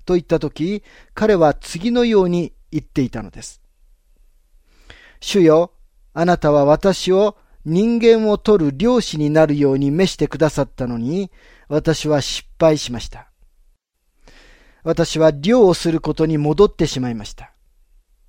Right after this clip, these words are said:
私は自分がそっちの方をよく知っていると思ったのですが、そうではありませんでした。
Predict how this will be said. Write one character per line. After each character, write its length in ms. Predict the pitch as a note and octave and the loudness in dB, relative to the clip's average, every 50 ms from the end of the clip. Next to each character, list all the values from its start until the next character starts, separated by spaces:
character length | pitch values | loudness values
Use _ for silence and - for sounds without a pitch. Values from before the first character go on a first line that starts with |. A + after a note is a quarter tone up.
| _ _ _ _ _ _ _ - - | _ _ _ _ _ _ _ -14 -8
私 300 | - E3+ E3 E3 D#3 - | -6 -4 -2 -2 -2 0
は 100 | E3 D#3+ | 0 0
自 180 | C#3 B2 D3+ D#3 | 0 0 -4 -2
分 200 | F3 G3+ G3+ F#3+ | -2 -2 0 4
が 280 | F#3 F#3 G#3 G#3 G#3+ - _ _ - - | 4 6 4 4 2 -2 _ _ -20 -10
そ 180 | - - F3+ | -4 -2 -2
っ 80 | E3+ - | -2 -2
ち 160 | - - A3+ | -4 -6 0
の 160 | A#3+ A#3+ A#3 F#3 | 2 4 4 2
方 260 | - A3 A#3+ G#3+ D#3+ | 2 2 4 6 6
を 80 | D#3 | 6
よ 160 | D#3 F#3 G#3 G3+ | 6 4 2 2
く 200 | - - D#3 C#3+ | 2 -2 -6 -6
知 180 | - - - - | -6 -8 -12 -10
っ 40 | _ | _
て 140 | - G#3+ G#3 | -2 0 0
い 60 | G3+ | 0
る 100 | F#3+ - | 0 0
と 160 | - E3 D3+ | 0 2 2
思 160 | D#3 E3 E3+ | 2 0 -2
っ 40 | E3 | -4
た 220 | - - C#3+ C#3 | -4 -4 -4 -4
の 80 | C3 A#2+ | -2 -4
で 100 | A2 A#2 | -6 -8
す 160 | - - B2 | -10 -10 -6
が、 240 | B2+ C#3+ F3 F#3 F3 - - _ _ _ - | -2 -2 0 -2 -2 -6 -16 _ _ _ -20
そ 280 | - - - A3+ B3 A3 | -18 -10 -4 0 0 2
う 60 | E3 | 4
で 80 | E3 | 4
は 140 | D#3 C#3+ C#3 | 4 4 4
あ 60 | C3 | 2
り 100 | B2+ C#3 | 0 -2
ま 120 | D3+ D#3+ D#3+ | 0 -2 -2
せ 140 | - E3 D3+ | -2 -2 -4
ん 80 | B2+ | -4
で 140 | A2 A2+ G#2+ | -4 -8 -12
し 80 | - - | -18 -18
た。 220 | - - - | -20 -20 -20